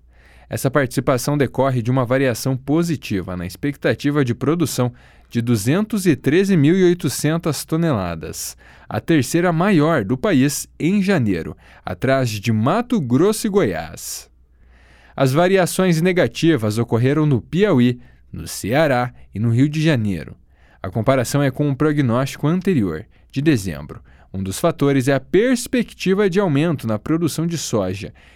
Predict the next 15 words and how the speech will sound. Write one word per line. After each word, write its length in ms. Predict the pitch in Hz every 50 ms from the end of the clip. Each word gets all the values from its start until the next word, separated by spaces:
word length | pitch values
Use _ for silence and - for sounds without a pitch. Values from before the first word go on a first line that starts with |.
| - -
em 80 | - 117
relação 480 | 120 143 160 170 160 - - 180 180
ao 120 | 190 180 160
milho 340 | 127 117 127 165 180 190 175
segunda 500 | - - 160 123 127 160 196 202 190 151
safra, 560 | - - - 85 73 80 - - - - - _ - - - - - _ -
produto 520 | - 95 104 107 123 151 160 151 - 151
que 160 | 143 - 135
tem 180 | 120 - 147 160
o 80 | 156 -
Paraná 720 | - - - 165 196 226 233 233 202 143 113 123 147 135
como 240 | 117 - - 101 104
segundo 600 | 104 - - 135 107 101 107 139 202 226 214 240
maior 380 | 220 214 180 147 143 156 170 165
produtor. 840 | - - 190 214 233 208 208 170 - - - 82 76 57 - -